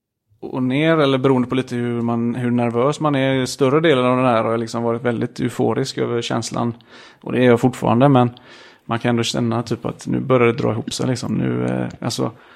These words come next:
till exempel ibland man går och stänger fönstret och det är lite kyligt och sånt ute liksom. Fan, jag ska snart vara här ute typ alltid.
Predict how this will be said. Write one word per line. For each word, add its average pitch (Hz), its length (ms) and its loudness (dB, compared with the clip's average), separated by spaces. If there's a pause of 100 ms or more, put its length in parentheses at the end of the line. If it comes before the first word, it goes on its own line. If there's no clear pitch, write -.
(460)
till 123 100 -6
exempel 120 260 -2
ibland 120 320 0
man 123 100 -2
går 120 80 -6
och 117 60 -10
stänger 110 260 -6
fönstret 113 540 -4
och 127 60 0
det 120 60 2
är 120 60 2
lite 117 180 -2
kyligt 127 460 0
och 139 60 2
sånt 127 240 0
ute 117 240 -6
liksom. 123 320 -4
Fan, 120 380 -6
jag 117 140 -4
ska 139 120 -4
snart 123 240 -4
vara 123 440 0
här 139 180 2
ute 123 260 -4
typ - 220 -8
alltid. 127 560 -2